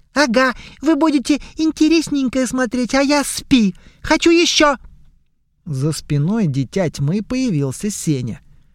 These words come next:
Подхватил, что-то заугукал и понес девочку к выходу. Кажется, она уснула у него на руках практически мгновенно. Я зевнул и тоже пошел досыпать.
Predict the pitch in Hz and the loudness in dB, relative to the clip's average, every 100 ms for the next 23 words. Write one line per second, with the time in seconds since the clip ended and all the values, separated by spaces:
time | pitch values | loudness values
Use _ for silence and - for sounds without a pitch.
0 | _ _ - - 123 - 190 139 - - | _ _ -10 -10 -8 0 0 0 -8 -16
1 | - 202 175 139 151 147 143 214 214 131 | -2 0 0 2 4 4 4 2 2 -4
2 | - 139 - 151 233 170 135 151 160 - | -6 -6 -2 0 0 0 0 0 0 -2
3 | 170 175 175 - 127 120 - - _ _ | -4 0 0 -2 -8 -10 -16 -20 _ _
4 | 175 185 170 - 170 175 175 165 - 190 | -6 -2 -4 -2 -2 -2 -2 -2 -2 0
5 | 202 170 - 156 156 160 170 143 151 151 | 2 0 0 0 0 0 0 0 -2 -4
6 | 208 143 - 143 - - 147 143 - 147 | -6 -6 -4 -6 -4 -6 -4 -6 -4 0
7 | 143 135 151 156 143 123 113 - - - | 0 2 0 2 -2 -4 -8 -10 -16 -20
8 | - _ _ - 147 143 131 120 160 254 | -20 _ _ -4 -2 0 -2 -2 -2 -2
9 | 240 - _ _ 294 - 202 196 214 196 | -6 -14 _ _ -2 0 2 0 0 -2
10 | 165 151 139 143 185 147 117 - | 0 0 0 0 -2 -2 -6 -8